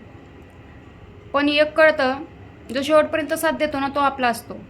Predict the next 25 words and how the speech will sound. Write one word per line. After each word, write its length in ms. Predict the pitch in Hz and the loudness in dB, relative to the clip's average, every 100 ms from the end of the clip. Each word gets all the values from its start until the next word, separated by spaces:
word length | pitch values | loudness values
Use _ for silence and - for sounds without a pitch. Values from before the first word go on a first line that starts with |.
| - | -6
आधी 260 | - 240 277 | 0 2 0
कोण 260 | 294 294 285 | 2 2 4
आलं, 360 | 277 262 254 | 2 2 0
नंतर 320 | 262 247 262 | 0 0 0
कोण 200 | 269 277 | 0 0
आलं 200 | 269 262 | 2 2
आपल्या 240 | 254 247 254 | 0 -2 -4
आयुष्यात, 320 | 240 247 233 226 | -4 -2 -4 -4
हे 180 | 220 285 | -4 0
मॅटर 260 | 302 302 | 0 0
करत 260 | 294 277 233 | -4 -4 -6
नाही. 180 | 208 - - - - - - - - - - | -12 -14 -18 -20 -20 -20 -20 -20 -20 -20 2
शेवटपर्यंत 500 | 302 330 349 349 359 | 6 6 4 -2 -2
कोण 180 | 349 349 | 0 2
साथ 140 | 339 | 2
देतं 340 | 320 320 320 311 | 0 -2 -2 -2
ना, 100 | 294 330 - - - 277 | -2 -8 -16 -20 -10 -2
हे 80 | |
मॅटर 240 | 294 269 214 | 0 0 -4
करतं. 320 | 202 - - 196 - - - - - - - - | -10 -16 -18 -18 -20 -20 -20 -20 -20 -20 -18 -8
तसं 180 | 262 294 | -6 -4
ज्या 200 | 254 302 | 4 4
व्यक्तीने 340 | 311 311 311 | 4 2 0
बोलले 260 | 294 320 311 | 2 4 4
होते 480 | 302 294 294 320 | 4 2 0 -2